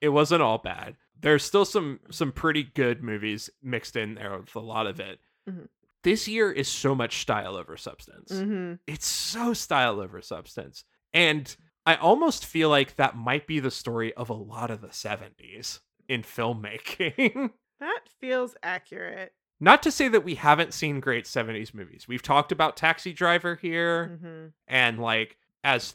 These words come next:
Speaker 1: difficult as that movie is, it still
Speaker 2: It's
Speaker 1: holds up
Speaker 2: really
Speaker 1: really well.
Speaker 2: good. It's really good.
Speaker 1: The Godfather is The Godfather, man.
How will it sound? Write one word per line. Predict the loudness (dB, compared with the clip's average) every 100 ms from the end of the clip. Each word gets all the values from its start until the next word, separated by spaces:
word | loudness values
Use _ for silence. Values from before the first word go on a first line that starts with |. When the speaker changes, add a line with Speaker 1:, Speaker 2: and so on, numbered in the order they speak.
| -2
Speaker 1:
difficult | 2 2 2 2 0
as | 0
that | 0 0
movie | -2 -2 0
is, | 0 0 -2 -8
it | -8 -6
still | -6 -2 0
Speaker 2:
It's | 0 -2 0
Speaker 1:
holds | 0 2
up | 4
Speaker 2:
really | 4 4 2
Speaker 1:
really | 2
well. | 0 4 4
Speaker 2:
good. | 4 -2 -8 _ -6
It's | -6 -8
really | -6 -4 -4
good. | -4 -2 -2 -2 -6 -8
Speaker 1:
The | -2
Godfather | 4 4 6 4 6 6
is | 2
The | 2
Godfather, | 4 4 4 0 0
man. | -6 -6 -8